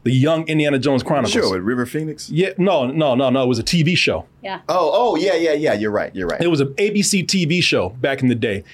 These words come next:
Speaker 1: it was called Young Indiana Jones Chronicles. And they actually had an old Indiana Jones in there on certain episodes. Like,
Speaker 2: Mm-hmm.
Speaker 1: every now and then, old Indiana Jones would come in.
Speaker 2: Mm-hmm.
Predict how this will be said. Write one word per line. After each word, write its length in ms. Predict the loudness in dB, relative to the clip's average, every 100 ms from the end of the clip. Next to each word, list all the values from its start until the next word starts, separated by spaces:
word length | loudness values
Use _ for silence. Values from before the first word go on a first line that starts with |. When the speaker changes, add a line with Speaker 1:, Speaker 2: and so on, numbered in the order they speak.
| -16 -2
Speaker 1:
it 80 | -2
was 100 | 0
called 300 | 0 0 2
Young 280 | 2 0 0
Indiana 340 | 0 2 2
Jones 240 | 2 0 0
Chronicles. 560 | 0 -2 -2 -6 -8 -16 _ _ _ _ _ _ _ _ _ -4
And 100 | 0
they 60 |
actually 300 | 0 0 0
had 160 | 2 0
an 80 | 0
old 340 | 2 2 2
Indiana 380 | 0 0 2 2
Jones 300 | 2 2 0
in 200 | 0 2
there 280 | 2 2 2
on 180 | 0 0
certain 400 | 0 0 2 0
episodes. 580 | -2 -2 0 0 -2 -2
Like, 140 | 0
Speaker 2:
Mm-hmm. 100 | 0
Speaker 1:
every 140 | 0 2
now 180 | 2 2
and 80 |
then, 80 | 0
old 380 | 0 0 2 2
Indiana 340 | 2 2 2
Jones 260 | 2 0 0
would 100 | -2
come 180 | 0 0
in. 160 | -2 -4
Speaker 2:
Mm-hmm. 400 | -4 -4 -4